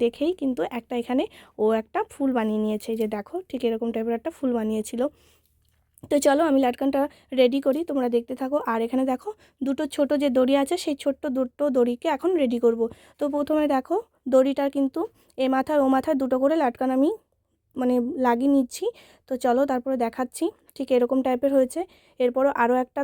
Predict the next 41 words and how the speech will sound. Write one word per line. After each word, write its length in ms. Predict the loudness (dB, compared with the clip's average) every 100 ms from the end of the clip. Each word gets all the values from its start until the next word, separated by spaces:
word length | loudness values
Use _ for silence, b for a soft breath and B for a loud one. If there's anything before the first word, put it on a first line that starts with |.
| 2
দড়ি 140 | 0
কিন্তু 200 | 0 0 2
আমি 160 | 0
রেডি 240 | 0 0 -2
করে 160 | -4 -4
নিয়েছি। 240 | -4 -6 -6
এরপরে 300 | -4 -2 -2 0
যে 60 | 0 2
বড় 140 | 4
দড়িটা 300 | 4 2 2 0
ছিল, 200 | 0 -4 -2
সেই 140 | -4 -2
বড় 120 | 0 2
দড়িটাতেও 440 | 2 0 -2 0 -2 B B -4 -4
একটা 200 | -2 -8
ফুল 220 | -2 0 2
আমি 120 | 2 2
লাগিয়ে 240 | 0 0 2
নেব। 100 | 2 0 B B
তো 80 | -6
চলো, 260 | 0 2 2 0 _ -4
তারপর 240 | -2 -2
দেখাচ্ছি 460 | 0 0 -2 -4 -6 -6 b b
কতটা 300 | -4 -2 -2 -2
কি 80 | -4 -2
সুন্দর 380 | 2 4 4 2
হয়। 120 | -2 B B B 2
এরপরে 260 | 4 2 2
যে 60 | 0
ছোট্ট 160 | -2 -2 2
দড়িটা 200 | 4 4
আমি 120 | 2 4
রেডি 160 | 2 2
করেছিলাম, 340 | 0 2 -2
সেটা 240 | -2 -4 -2
ঠিক 120 | -2 -2 -4
একটু 180 | -6 0 2
ওপরে 220 | 2 2 2
দেখো, 240 | 0 -2 -4
ঠিক 160 | -2
এরকম 300 | 0 0 2